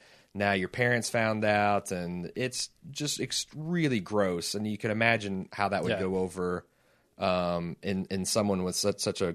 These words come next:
Speaker 1: a gross power imbalance. I can't cast any blame for how anyone deals with the stuff, and I don't feel like anyone owes it to anybody to do anything when it comes down to you being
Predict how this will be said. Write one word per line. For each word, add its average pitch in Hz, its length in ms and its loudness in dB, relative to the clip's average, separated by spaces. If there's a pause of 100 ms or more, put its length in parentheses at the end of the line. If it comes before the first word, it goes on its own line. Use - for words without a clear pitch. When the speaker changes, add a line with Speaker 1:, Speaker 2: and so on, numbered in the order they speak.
(120)
Speaker 1:
a 82 120 -2
gross 98 400 0
power 101 300 6
imbalance. 87 640 0 (480)
I 147 300 6
can't 202 300 2
cast 131 320 8
any 123 140 0
blame 104 280 2
for 101 120 2
how 95 60 4
anyone 95 340 0
deals 87 560 -4
with 87 180 -6
the 82 100 -12
stuff, 80 400 -4
and 98 80 0
I 107 40 2
don't 110 120 0
feel 113 160 -2
like 101 140 2
anyone 98 320 -2
owes 101 300 0
it 92 100 -6
to - 100 -10
anybody 87 680 -2 (880)
to - 160 -6
do 90 560 -2 (220)
anything 87 760 -2
when 90 120 -6
it 80 60 -10
comes 92 280 -4
down 87 300 -4
to 90 120 -10
you 87 200 -6
being 82 640 -8